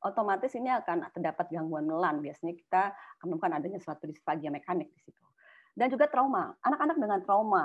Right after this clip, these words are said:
trauma choking ya, trauma, eee, saat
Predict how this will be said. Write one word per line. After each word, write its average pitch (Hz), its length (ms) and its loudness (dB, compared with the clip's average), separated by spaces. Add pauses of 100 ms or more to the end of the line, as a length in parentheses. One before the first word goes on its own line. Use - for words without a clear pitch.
(100)
trauma 175 280 0
choking 175 760 0
ya, 190 240 4
trauma, 156 640 0
eee, 151 300 -2 (580)
saat 156 440 -2